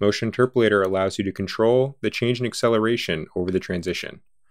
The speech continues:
This is often called easing. There are three types of motion interpolation. You can use one of our predefined,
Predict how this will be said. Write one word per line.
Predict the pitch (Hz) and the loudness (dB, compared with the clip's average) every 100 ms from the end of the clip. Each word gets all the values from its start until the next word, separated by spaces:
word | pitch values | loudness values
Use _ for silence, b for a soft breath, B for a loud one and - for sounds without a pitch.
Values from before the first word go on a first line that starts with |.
| _ _ - | _ _ -8
This | - | -4
is | 104 | 2
often | 110 104 107 | 4 4 2
called | 98 101 95 - | -2 0 0 -4
easing. | 98 90 - _ _ _ _ _ _ _ _ _ _ _ - _ _ _ _ _ _ _ _ _ - | -6 -6 -12 _ _ _ _ _ _ _ _ _ _ _ -20 _ _ _ _ _ _ _ _ _ 0
There | 101 | 2
are | 95 | 2
three | - 127 | 0 -2
types | 139 113 123 - - - 104 | 2 4 4 2 -8 -6 0
of | 95 90 92 | 2 2 0
motion | 92 92 98 | -4 -4 -4
interpolation. | 90 - 90 98 92 90 107 127 131 _ _ _ - | -4 -2 -2 0 0 -2 -4 -6 -10 _ _ _ -6
You | 98 | -4
can | 104 92 | -2 0
use | 92 90 | 0 -2
one | 98 95 | 0 -2
of | 87 | 2
our | 90 87 85 - - | 4 4 0 -8 -6
predefined, | 107 98 - 92 92 95 | 0 0 0 0 0 -2